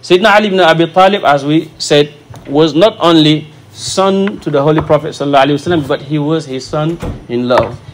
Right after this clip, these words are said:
Because after the Ghazwat of, uh, of, of Badr, the Holy Prophet sallallahu alaihi wasallam married him to Fatima radiallahu tabaraka wa ta'ala, uh, anha.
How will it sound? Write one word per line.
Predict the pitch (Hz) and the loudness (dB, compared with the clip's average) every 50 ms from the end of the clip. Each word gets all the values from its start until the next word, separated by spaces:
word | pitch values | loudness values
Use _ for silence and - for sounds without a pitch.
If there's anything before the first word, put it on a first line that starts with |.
| - - | -14 -10
Because | 131 120 131 127 - | -6 -4 -4 -4 0
after | - 165 190 - 185 165 | 0 0 0 2 0 0
the | 147 139 127 | 2 2 2
Ghazwat | 135 180 185 175 175 165 156 156 | 4 2 2 2 0 0 -2 -2
of, | - - 127 123 - - | -2 -2 -2 -2 -4 -8
uh, | - 120 117 120 120 104 | -6 -4 -2 0 0 -2
of, | 117 117 | -2 -4
of | 131 - 123 117 110 | -6 -6 -6 0 2
Badr, | 165 175 165 151 180 - - - - - _ - | 2 2 4 2 -2 -2 -4 -12 -20 -20 _ -6
the | 139 127 | -4 0
Holy | 131 160 165 165 | 2 2 2 2
Prophet | 160 - 160 151 156 160 | 2 0 0 0 0 -4
sallallahu | - - 139 139 139 131 127 | -8 -8 -4 0 2 2 2
alaihi | 139 147 139 | 2 0 0
wasallam | - 160 160 160 170 190 185 - - - - - - | 0 2 2 2 2 0 -2 -8 -18 -20 -20 -14 -6
married | 123 135 160 165 160 - - | -2 2 2 2 2 0 -4
him | 160 151 147 | -4 -6 -4
to | - 147 147 - - | -4 -6 -6 -4 0
Fatima | 127 160 165 160 160 156 143 139 | 2 2 2 2 0 -2 -2 -2
radiallahu | 143 147 123 139 135 135 151 156 151 147 | -2 -2 -2 -4 -2 0 2 2 0 0
tabaraka | 147 151 139 143 143 139 139 131 - 135 131 - - _ _ _ - - - | -2 -2 0 2 2 2 2 0 -2 -6 -10 -10 -14 _ _ _ -20 -8 -6
wa | 120 127 | -6 -2
ta'ala, | - 151 131 120 127 135 135 131 135 139 139 - - - - - _ _ _ _ _ _ _ _ _ - - | 0 2 4 4 4 4 4 4 2 2 0 -2 -10 -20 -20 -20 _ _ _ _ _ _ _ _ _ -14 -10
uh, | 120 104 87 110 110 120 | -8 -6 -4 -2 0 0
anha. | 160 156 127 135 117 104 110 - | 0 0 0 0 0 -2 -2 -8